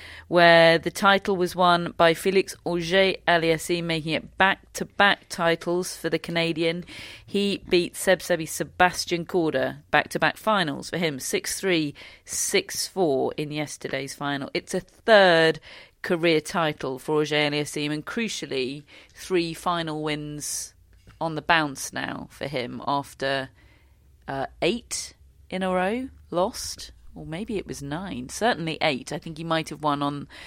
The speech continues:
on the ninth try. Um,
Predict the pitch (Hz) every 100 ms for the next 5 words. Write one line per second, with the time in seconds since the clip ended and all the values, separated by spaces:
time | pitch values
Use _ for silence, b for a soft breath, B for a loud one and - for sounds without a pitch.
0 | B B 160 160 156 156 151 147 - -
1 | - 160 143 131 - - B B B B
2 | - 165 156 160 156 151